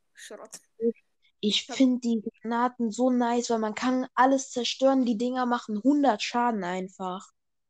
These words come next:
Speaker 1: Ja.
Speaker 2: Ich find das so geil einfach.
Speaker 1: Ja, ist so.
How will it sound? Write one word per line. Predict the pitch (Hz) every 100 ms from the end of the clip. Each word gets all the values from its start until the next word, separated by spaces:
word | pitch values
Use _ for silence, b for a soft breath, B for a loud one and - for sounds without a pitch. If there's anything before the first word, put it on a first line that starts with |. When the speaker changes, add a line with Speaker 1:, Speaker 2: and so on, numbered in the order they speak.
| _ -
Speaker 1:
Ja. | 247 269 254 b b b b b _ _ _ _ _ _ _ _ _ _ _ _ _ _ - _
Speaker 2:
Ich | -
find | 202
das | 185 -
so | 196
geil | 196 202 202
einfach. | 196 202 202 214 _ _ _ _ _ _ _ _
Speaker 1:
Ja, | 247 233
ist | 247 -
so. | 254